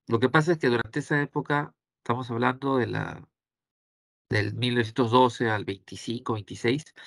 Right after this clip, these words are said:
China es, es un caos total. Las zonas de control económico extranjero están bien,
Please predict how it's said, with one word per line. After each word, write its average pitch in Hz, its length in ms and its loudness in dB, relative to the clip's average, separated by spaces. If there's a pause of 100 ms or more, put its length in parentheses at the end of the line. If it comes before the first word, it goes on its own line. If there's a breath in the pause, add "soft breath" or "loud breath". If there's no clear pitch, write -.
(960 loud breath)
China 143 300 4
es, 123 120 -2 (100)
es - 180 -4
un 117 100 -4
caos 113 240 4
total. 110 360 2
Las - 140 -4
zonas 139 260 0
de 117 100 0
control 127 360 0
económico 131 500 0
extranjero 131 560 0
están 101 260 -6
bien, 123 280 0